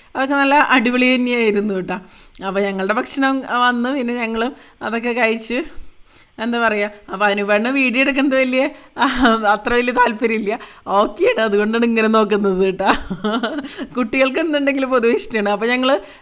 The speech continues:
ഇത്ര, ഏ, ഐറ്റംസ് കഴിച്ചതിന് അറുന്നൂറ്റി ഇരുപത് രൂപയാണ് ആയത് കേട്ടോ. അത്ര റേറ്റ് കൂടുതൽ എന്ന് പറയാനൊന്നുമില്ല. അപ്പൊ പൊങ്കൽ ഉണ്ടായിരുന്നില്ല, അതിന് പകരമായിരുന്നു അവര്, ആ, എന്താ പറയാ, സെയിം റേറ്റ് തന്നെയായിരുന്നു എന്ന് പറഞ്ഞു പൂരി കൊണ്ടുവന്നത് കേട്ടോ.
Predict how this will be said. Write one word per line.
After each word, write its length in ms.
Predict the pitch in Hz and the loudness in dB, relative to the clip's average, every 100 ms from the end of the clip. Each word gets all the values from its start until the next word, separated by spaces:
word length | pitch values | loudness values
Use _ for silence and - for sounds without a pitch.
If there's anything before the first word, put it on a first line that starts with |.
| - | -14
ഇത്ര, 240 | 233 - | -8 0
ഏ, 260 | 262 277 285 285 285 | 0 0 0 2 4
ഐറ്റംസ് 440 | 285 262 277 294 | 2 2 0 0
കഴിച്ചതിന് 760 | 311 294 294 269 247 269 - - - - | 2 2 2 2 2 0 -4 -16 -8 0
അറുന്നൂറ്റി 360 | 277 277 277 | 2 4 2
ഇരുപത് 300 | 294 269 254 | 2 0 0
രൂപയാണ് 400 | 302 277 269 269 320 - | 0 0 2 0 -2 -2
ആയത് 380 | 247 226 202 196 | 2 2 2 0
കേട്ടോ. 260 | 185 175 - - _ - | -2 -6 -8 -18 _ -8
അത്ര 380 | 269 269 302 311 | -4 4 6 6
റേറ്റ് 280 | 311 294 330 | 4 0 0
കൂടുതൽ 300 | 320 359 285 | 0 2 2
എന്ന് 180 | 330 294 | 2 4
പറയാനൊന്നുമില്ല. 680 | 302 285 277 269 262 226 214 | 6 6 6 4 2 2 0
അപ്പൊ 180 | 208 226 | 0 0
പൊങ്കൽ 400 | 247 240 240 302 | -2 0 0 2
ഉണ്ടായിരുന്നില്ല, 460 | 302 269 277 269 | 4 4 4 0
അതിന് 220 | 262 214 | 0 -2
പകരമായിരുന്നു 640 | 220 240 240 226 214 214 285 - _ _ | -4 -4 -2 -2 -2 -4 -8 -14 _ _
അവര്, 400 | - 214 208 220 302 - - | -2 0 0 -2 -6 -12 -4
ആ, 320 | 202 202 196 | 0 0 -2
എന്താ 220 | 202 202 | -2 -2
പറയാ, 240 | 202 202 | 0 0
സെയിം 360 | 208 226 220 240 | -2 -4 -2 0
റേറ്റ് 340 | 240 226 226 | -2 -2 -2
തന്നെയായിരുന്നു 380 | 226 226 220 202 | -2 -2 -4 -4
എന്ന് 140 | 202 202 | -4 -4
പറഞ്ഞു 240 | 196 202 233 | -4 -6 -8
പൂരി 380 | 247 220 214 208 | -6 -4 -4 -2
കൊണ്ടുവന്നത് 580 | 214 202 185 180 170 170 | -2 -2 -2 -4 -6 -8
കേട്ടോ. 280 | 160 170 | -8 -12